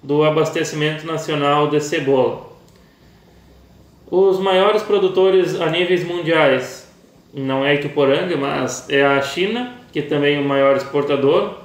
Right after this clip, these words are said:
porque apesar de eles produzirem muita cebola, o consumo deles não é tão grande. A Índia, que é o segundo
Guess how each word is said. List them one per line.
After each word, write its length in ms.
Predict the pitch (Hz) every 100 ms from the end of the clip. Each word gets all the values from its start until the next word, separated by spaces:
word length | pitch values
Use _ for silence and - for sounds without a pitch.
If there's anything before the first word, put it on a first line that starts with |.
| -
porque 280 | 139 - 147 143 139
apesar 360 | 131 139 151
de 60 | 160
eles 140 | 160
produzirem 560 | - 160 147 135 175 165
muita 480 | 143 143 202 220 180
cebola, 680 | - 135 135 180 151 - - - - -
o 80 | 139
consumo 420 | 151 151 180 180
deles 440 | 156 170 170 151 156
não 240 | 151 151
é 60 | 175
tão 420 | - 170 180 202
grande. 520 | 143 143 180 202 220 - - - - - - _ _ _ _
A 200 | 170 170
Índia, 680 | 170 202 247 254 247 247 - - - - -
que 80 | 147
é 80 |
o 60 | 139
segundo 760 | 139 156 135 170 202 214 233